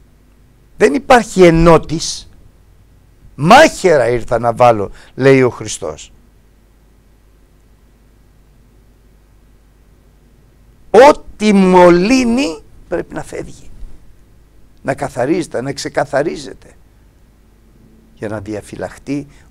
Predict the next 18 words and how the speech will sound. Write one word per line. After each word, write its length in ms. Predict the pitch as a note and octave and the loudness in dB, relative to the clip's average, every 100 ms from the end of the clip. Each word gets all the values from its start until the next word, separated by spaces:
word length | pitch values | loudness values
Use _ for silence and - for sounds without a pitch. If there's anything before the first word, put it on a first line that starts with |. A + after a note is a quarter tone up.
| - | -20
ο 100 | G#2 | -16
αγιασμός 600 | G#2 G2 G2 F#2 A2+ B2+ | -16 -14 -14 -16 -18 -20
στην 200 | - A#2+ | -20 -20
οικογένεια. 640 | - - - - - - _ _ _ _ _ _ _ _ _ _ _ _ _ _ _ _ _ _ _ _ _ _ _ _ _ _ _ _ _ _ _ _ _ _ _ | -20 -20 -20 -20 -20 -20 _ _ _ _ _ _ _ _ _ _ _ _ _ _ _ _ _ _ _ _ _ _ _ _ _ _ _ _ _ _ _ _ _ _ _
Γιατί 340 | A2+ A#2+ B2+ | -10 -8 -2
αν 180 | C3 G3+ | 0 2
συνεχίσει 800 | G#3 - F3 D#3 - D#3 - - - - - - - - _ _ _ | 0 -4 -4 -4 -4 -6 -6 -10 -12 -18 -20 -20 -20 -20 _ _ _
αυτό 280 | - - D3+ | -6 -2 -2
το 120 | C3+ | -2
πράγμα, 480 | A2+ C#3 D#3 F#3 - - _ _ _ _ _ _ _ _ | 2 4 4 0 -8 -12 _ _ _ _ _ _ _ _
λέει 260 | C#3+ D#3+ D#3+ | 2 4 6
ο 100 | D3+ | 6
Λόγος 320 | D3+ D3+ C#3+ | 4 2 0
του 120 | D3 | -2
Θεού, 220 | B2+ D#3 | 2 2
θα 120 | D3+ | 4
έρθει 200 | F3+ F3 | 4 2
καιρός 560 | E3+ E3 D3+ G3 A3+ - | 0 4 6 4 2 -4